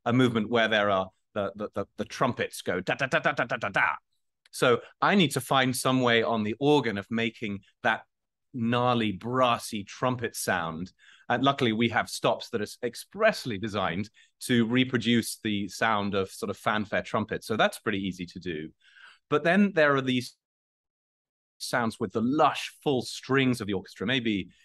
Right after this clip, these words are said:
you'd have forty or fifty players in, a, in, a, in an orchestral setting. So I have to find a way of doing that. Luckily, the Koczmar organ also boasts one of the great collections of, of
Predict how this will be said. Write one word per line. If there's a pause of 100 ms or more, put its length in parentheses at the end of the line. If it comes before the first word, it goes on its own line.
(200)
you'd
have (420)
forty
or
fifty (280)
players
in,
a,
in,
a,
in
an
orchestral
setting. (180)
So
I
have
to
find
a
way
of
doing
that.
Luckily, (220)
the
Koczmar
organ
also
boasts
one
of
the
great
collections
of, (420)
of